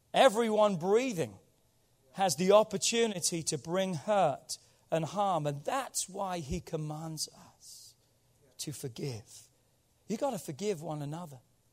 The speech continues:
We've got to keep short accounts. Look at this statement. To practice forgiveness is to experience freedom.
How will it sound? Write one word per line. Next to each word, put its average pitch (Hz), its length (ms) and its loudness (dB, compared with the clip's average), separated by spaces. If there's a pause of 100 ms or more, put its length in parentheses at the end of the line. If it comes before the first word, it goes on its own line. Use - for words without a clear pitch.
(420)
We've - 120 -2
got 311 100 4
to - 80 4
keep 226 280 -4
short 202 360 2
accounts. - 880 -10 (760)
Look 262 160 2
at 233 80 -4
this 202 160 4
statement. 165 440 -2
To 170 100 -6
practice 214 540 0
forgiveness 147 960 -2 (500)
is 175 200 0
to 151 180 -2
experience 147 1000 -2 (540)
freedom. 131 480 -10